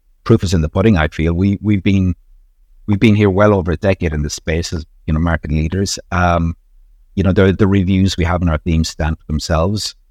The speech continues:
Uh, it's much easier to get a negative review than a positive review in any sense. We, we all know this. Generally, if you go to a restaurant, have a bad meal, it's easier to leave a review about because you feel incensed.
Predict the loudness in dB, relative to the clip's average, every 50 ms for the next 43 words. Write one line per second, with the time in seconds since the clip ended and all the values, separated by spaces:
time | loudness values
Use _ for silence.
0 | _ -12 -4 -2 0 0 0 0 0 0 0 0 0 -4 -16 _ _ _ _ -6
1 | 0 2 2 2 2 2 0 0 0 0 0 2 2 2 2 2 0 0 -2 -2
2 | -2 -2 -2 -2 -4 -4 -4 -2 -2 0 0 -2 -2 0 2 0 2 2 -2 -6
3 | -4 -2 -2 -2 0 0 2 2 2 0 2 2 2 2 0 0 -2 -2 -4 -4
4 | -6 -10 -12 -12 -6 -2 -2 0 0 0 2 2 2 2 2 0 -2 -2 -4 -6
5 | -8 -8 -2 -2 0 0 0 -2 -2 -4 -4 -6 -6 -4 -2 -2 -2 -2 -4 -10
6 | -18 -16 _ -12 -10 -4 -2 0 0 0 -2 -4 -4 -2 0 0 0 0 -2 _
7 | _ -20 -20 -12 -12 -4 0 2 2 2 0 -2 -2 -2 0 0 0 2 0 0
8 | 0 -2 -2 -2 -2 -4 -4 -2 -2 -2 -2 -2 -6 -8 -8 -10 -8 -6 -4 -4
9 | -4 -6 -8 -4 -4 -2 -2 -2 -6 _